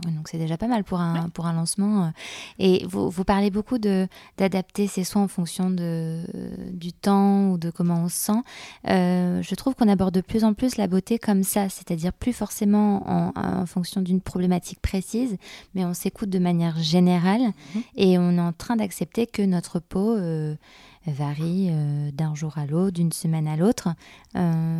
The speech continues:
Speaker 1: c'est vraiment, euh, quelque chose que vous avez pris en compte, euh, chez Ayam Maya.
Speaker 2: Tout à fait. Je, <clears throat> c'est exactement ce qu'on s'est dit, cette
Speaker 1: Mhm.
Speaker 2: réflexion-là. Et, et on pense que la peau est le reflet de nos émotions. C'est-à-dire que suffit qu'on soit un peu plus émotive et puis, euh,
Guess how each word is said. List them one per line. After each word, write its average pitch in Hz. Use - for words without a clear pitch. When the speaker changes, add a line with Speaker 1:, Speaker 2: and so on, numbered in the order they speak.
Speaker 1:
c'est -
vraiment, 220
euh, 190
quelque 190
chose 202
que 214
vous 180
avez 165
pris -
en 196
compte, 220
euh, 185
chez 190
Ayam 180
Maya. 175
Speaker 2:
Tout -
à 214
fait. 185
Je, 180
<clears throat> 247
c'est -
exactement 214
ce 220
qu'on 208
s'est 196
dit, 202
cette -
Speaker 1:
Mhm. 175
Speaker 2:
réflexion-là. 185
Et, 185
et 190
on 233
pense 254
que 196
la 185
peau 233
est 226
le 196
reflet 190
de 196
nos 196
émotions. 175
C'est-à-dire 208
que 208
suffit -
qu'on 226
soit 196
un 190
peu 214
plus 220
émotive 214
et 180
puis, 190
euh, 180